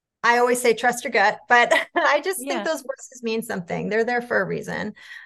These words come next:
Speaker 1: Um, and then the other one is don't, you don't have to go it alone. Find a community of some sort. Um, and also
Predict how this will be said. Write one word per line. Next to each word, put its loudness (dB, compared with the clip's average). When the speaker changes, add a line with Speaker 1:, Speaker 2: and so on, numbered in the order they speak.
Speaker 1:
Um, 4
and 0
then 2
the -4
other 0
one -2
is -10
don't, 4
you -8
don't -2
have 0
to -10
go 6
it 4
alone. -2
Find 2
a -6
community -2
of -8
some -2
sort. -2
Um, -4
and 2
also 4